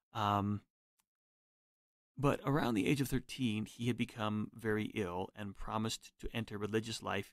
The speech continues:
if he recovered. And he did recover, but went right back to his usual way of living and completely neglected, forgot about his vow.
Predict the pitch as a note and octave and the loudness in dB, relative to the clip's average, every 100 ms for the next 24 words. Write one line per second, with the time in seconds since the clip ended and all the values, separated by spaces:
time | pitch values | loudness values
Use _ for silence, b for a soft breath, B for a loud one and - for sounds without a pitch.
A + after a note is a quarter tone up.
0 | - G#2 - - G2 - - D#3 - - | -8 -10 -10 -8 -6 -6 -6 -4 -6 -8
1 | _ _ _ _ _ _ _ _ - A2 | _ _ _ _ _ _ _ _ -4 0
2 | A2 A2+ F#3+ C3+ B2+ G#2+ B2 A2 G#2 A2 | 2 8 8 8 2 2 2 2 0 -2
3 | G#2+ G#2 G2+ G2+ G2 - G#2+ G2 G#2 A2 | -4 -6 -4 -6 -6 -4 -4 0 0 0
4 | G2 F#2+ F#2 F#2 F2+ F#2+ A2+ - _ - | 0 0 -2 -4 -4 -2 -4 -6 _ -16
5 | F#2 G2 - G#2 - C3 A#2+ A2+ G#2 F#2+ | -14 -10 -8 -4 -2 0 2 0 0 -4
6 | - G2 - - F#2+ F#2 F2+ F#2+ F#2+ B2 | -4 -8 -10 -8 -8 -8 -10 -10 -2 0
7 | G2 | 0